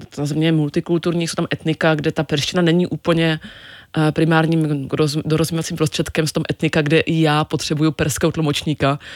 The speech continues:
že o té teheránské perštině to je prostě vzdálený. S arabštinou ale budete mít problém. Arabština, co se učí, tak je jazyk dvaceti dvou zemí.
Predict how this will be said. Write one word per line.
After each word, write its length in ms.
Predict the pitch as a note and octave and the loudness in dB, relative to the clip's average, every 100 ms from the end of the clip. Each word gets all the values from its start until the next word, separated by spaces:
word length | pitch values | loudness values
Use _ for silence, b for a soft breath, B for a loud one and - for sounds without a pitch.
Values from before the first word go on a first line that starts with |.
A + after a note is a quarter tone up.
| B - | B -4
že 80 | - | -2
o 80 | |
té 160 | - D#3 | 2 0
teheránské 680 | - F3 D3+ D3+ - D#3+ D3+ | 2 0 0 -2 -2 -2 -2
perštině 400 | D3 - - C#3 | -2 -4 -4 -4
to 60 | |
je 20 | |
prostě 200 | D3+ D#3 | -4 -4
vzdálený. 480 | F3+ E3+ D#3+ D3 D#3 _ B B B | 2 4 4 0 -4 _ B B B
S 80 | - | -4
arabštinou 440 | - F3+ - F#3 E3 | -2 -2 -2 -2 0
ale 100 | E3+ | 2
budete 200 | E3+ F3 | 0 -2
mít 60 | |
problém. 400 | - C#3+ C3 A#2+ - B B B B | -4 -2 -2 -4 -8 B B B B
Arabština, 480 | E3 G3+ - - A3 | 2 2 0 0 0
co 100 | G#3+ | 0
se 140 | - - | -4 -4
učí, 400 | D3+ - F#3 F3+ | -2 0 0 2
tak 220 | F3+ F#3 | 2 4
je 300 | F3 E3+ E3 _ _ _ _ _ - E3 | 4 4 -2 _ _ _ _ _ -14 -8
jazyk 480 | D#3+ C#3+ D#3+ - D#3 | -4 0 0 0 -4
dvaceti 380 | D#3+ - E3+ D#3+ | -2 -2 -2 0
dvou 200 | F3+ E3+ | 0 0
zemí. 420 | E3+ D3 C#3 | 0 0 -4